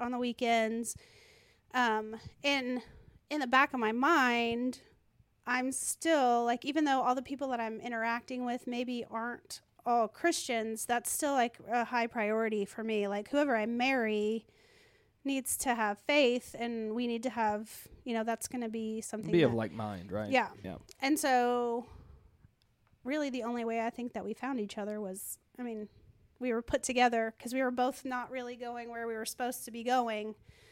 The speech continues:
Speaker 1: but we ended up together and then eventually kind of, so
Speaker 2: Yeah.
Speaker 1: I had been thinking about it, and the only reason that we ever got serious really is because I knew that he was a Christian, and to, and at the time, I didn't know the difference between Free Will Baptist and Southern Baptist.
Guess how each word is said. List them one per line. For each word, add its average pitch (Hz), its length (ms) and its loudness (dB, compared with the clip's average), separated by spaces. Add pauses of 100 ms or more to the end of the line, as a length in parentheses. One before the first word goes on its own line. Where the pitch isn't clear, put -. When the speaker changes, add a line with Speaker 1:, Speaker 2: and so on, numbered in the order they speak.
(300)
Speaker 1:
but 240 120 -10
we 214 400 -8
ended 233 240 -6
up 233 160 -6
together 208 720 -8
and 196 160 -12
then 208 100 -8
eventually 196 520 -10
kind 190 260 -12
of, 196 160 -12 (360)
so 233 520 2
Speaker 2:
Yeah. 117 200 0 (680)
Speaker 1:
I 359 160 8
had 359 180 6
been 294 160 2
thinking 277 320 -4
about 262 320 4
it, 247 200 0
and 240 300 -4 (100)
the 240 140 -2
only 311 240 6
reason 277 260 2
that 233 120 -2
we 254 180 0
ever 240 160 0
got 226 240 -2
serious 226 880 0
really 226 420 2
is 226 140 -2
because 226 680 -4 (580)
I 247 100 -2
knew 226 240 0
that 220 120 -4
he 226 120 -4
was 220 140 -4
a 220 80 -2
Christian, 254 420 -6
and 254 120 0
to, - 240 -6
and 254 200 -8
at 285 200 0
the 277 80 2
time, 285 300 0
I 247 160 2
didn't 294 300 2
know 294 360 4
the 262 160 0
difference 277 460 -2
between 311 340 2
Free 302 160 -4
Will 320 140 2
Baptist 330 560 2
and 330 180 4
Southern 330 300 4
Baptist. 330 640 0